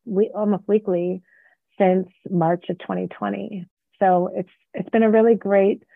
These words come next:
way to connect with other women, because when you do quit drinking, it can be very isolating. I probably only know two people in my community of Reno, Nevada, uh, who are also sober moms,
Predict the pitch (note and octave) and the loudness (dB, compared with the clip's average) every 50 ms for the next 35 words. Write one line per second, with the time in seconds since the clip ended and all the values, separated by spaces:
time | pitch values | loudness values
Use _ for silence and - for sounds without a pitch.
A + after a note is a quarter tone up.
0 | _ _ _ _ - G#3 F#3+ F#3+ F#3 F#3+ F#3 - - - G3+ F#3+ F#3 F#3 F3+ F#3 | _ _ _ _ 0 2 4 4 4 2 0 0 -2 -2 0 2 4 4 2 2
1 | G3 - _ - A3+ F#3 G3+ - - F#3 F#3+ F#3+ F#3+ F#3+ G3+ - - F#3 F#3+ F#3 | 0 -2 _ -4 -4 -4 -2 0 0 2 4 4 4 4 2 0 -2 -2 0 0
2 | F3+ F#3+ F#3 F#3+ F#3+ F3+ F#3 F#3 F3+ - - G3 F#3 F3+ F3+ _ _ _ - - | 0 0 0 0 0 0 0 -2 -4 -4 -4 -4 -4 -4 -6 _ _ _ -20 -20
3 | _ - - G3+ F#3+ G3+ G3+ G#3 G#3 F3+ F3 F#3 G3+ A3 A#3 A3+ B3+ B3 - - | _ -2 2 4 6 6 8 6 6 4 4 4 4 4 4 4 2 0 -4 -8
4 | _ - - A3 G#3+ G3+ - G#3 F#3+ F#3+ F3+ F3+ F3 E3+ E3+ F3 F3 F3 F3+ F3+ | _ -8 -4 -4 -4 -4 -4 -4 -2 -2 -2 -2 -4 -4 -4 -4 -4 -4 -6 -8
5 | _ _ _ _ _ _ _ - F3+ - G#3 G#3 G#3 G3+ F3+ E3 F#3 F3+ F#3 F#3+ | _ _ _ _ _ _ _ -6 -2 2 4 4 6 6 6 6 6 6 6 4
6 | G3+ - F3+ F#3 F3 F3+ - F#3 F#3+ F#3 F3+ F3+ F3+ F#3+ G3 G#3 A3+ A#3+ A3 G#3 | 4 4 2 0 0 0 -2 -4 -2 -2 -2 -2 -2 -4 -6 -6 -8 -8 -8 -10
7 | - _ _ _ _ - G3 G3 F#3+ - - A3+ G#3+ G3+ G#3+ A#3 A3+ A3+ G#3+ G#3 | -12 _ _ _ _ 0 0 0 0 0 0 2 2 2 2 2 4 4 4 4
8 | G#3 G3+ F#3 G3+ G3+ G3 G3 F#3 F3+ F3+ F3+ F3+ - - A3+ A3 G3+ - - A3+ | 2 2 2 2 2 2 2 4 4 2 2 0 -4 -6 -6 -6 -6 -4 -4 -6
9 | G#3 - G3+ G3+ G3+ G#3+ G#3 - F#3 F#3+ G3 G3 F#3 F3+ F3 F3+ F3+ F3 F#3+ - | -2 0 2 2 2 2 0 0 0 0 2 2 2 2 2 2 0 0 -2 -4
10 | _ - - G3 F3 F3+ F#3+ F#3+ G3 F#3+ G3+ G3+ F#3+ E3 E3 E3+ E3+ F3+ F#3 F3+ | _ -8 -4 -2 -2 0 0 0 -2 -2 0 0 -2 -2 -4 -4 -4 -4 -2 -2
11 | F3 E3+ D#3+ E3 E3 D#3+ E3+ F#3 G3 G#3 A#3+ C4+ B3+ - _ _ _ _ _ _ | -2 -4 -4 -4 -6 -4 -2 -2 0 0 0 -2 -4 -8 _ _ _ _ _ _
12 | _ _ _ _ _ _ - F3+ F3 D#3+ C#3+ E3 F#3 F#3+ F#3+ F#3 F3+ E3+ F3 F#3 | _ _ _ _ _ _ -2 0 0 0 0 0 0 2 2 2 2 0 0 0
13 | E3+ E3+ E3 - G3 F3 - - E3+ E3+ - D#3 D3+ E3+ - - - - - | -2 -4 -6 -6 -8 -8 -6 -6 -8 -6 -6 -6 -4 -6 -6 -8 -12 -16 -20